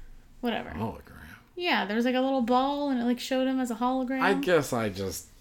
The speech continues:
Speaker 2: didn't pay enough attention.
Speaker 1: Clearly. Well, I mean, it was a commercial, so that's fair. But <laughs> anyway, it was fine. I don't think calling it a short film is really, like, accurate.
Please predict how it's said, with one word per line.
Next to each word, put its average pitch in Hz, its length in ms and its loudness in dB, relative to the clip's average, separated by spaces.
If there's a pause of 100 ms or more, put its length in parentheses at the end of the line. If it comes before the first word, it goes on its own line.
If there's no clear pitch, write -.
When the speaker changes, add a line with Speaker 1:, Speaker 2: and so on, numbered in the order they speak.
(140)
Speaker 2:
didn't 107 220 -2
pay 95 140 -4
enough 92 240 -8
attention. 277 360 4
Speaker 1:
Clearly. 202 280 0
Well, 277 100 2
I 311 60 4
mean, 320 100 6
it 302 60 4
was 277 140 2
a - 20 2
commercial, 220 480 0
so 226 140 -2
that's 233 220 2
fair. - 360 -4 (500)
But 220 280 2 (100)
<laughs> - 1300 -10
anyway, 240 580 4
it 381 100 8
was 349 200 4
fine. 262 580 6 (120)
I 240 140 6
don't 254 440 4
think 269 200 2
calling 247 260 4
it 247 80 4
a 240 40 4
short 240 240 0
film 240 300 2
is 233 100 -2
really, 220 220 -2
like, 208 200 -2
accurate. 254 480 0